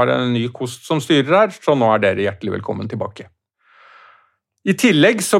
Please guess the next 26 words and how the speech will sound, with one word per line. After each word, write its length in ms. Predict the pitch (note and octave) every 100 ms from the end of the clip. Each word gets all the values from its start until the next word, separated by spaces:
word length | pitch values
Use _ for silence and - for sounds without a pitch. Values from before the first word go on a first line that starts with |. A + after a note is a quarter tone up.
| D#3+
bygger 380 | G#3+ C#3+ G#2+ G2
han 200 | A#2+ E3+
opp 280 | F#3 - -
et 320 | - D3 - _ F3+ D3+
ganske 400 | D3 G#2+ - D#3
st-, 320 | - - - _ -
altså, 160 | A#2+ C#3+ B2
eh, 480 | C#3 C3 C3 A#2+ G#2+
sammen 280 | - B2 A#2+
med 80 | C3+
noen 40 |
kolleger 260 | D3+ A2 B2
har 60 | C3+
vi 80 |
skrevet 460 | B2+ C#3+ A#2+ G2+ G2+
en, 180 | B2+ B2+
eh, 280 | B2 B2 A#2+
skrevet 280 | A#2 A#2 G#2
en 120 | B2
artikkel 380 | B2 - - C3
om 60 |
denne 220 | C#3 A#2 A2+
perioden, 380 | C3+ C3 A2 C3
hvor 80 | A#2+
vi, 160 | B2 B2+
eh, 260 | A#2+ A#2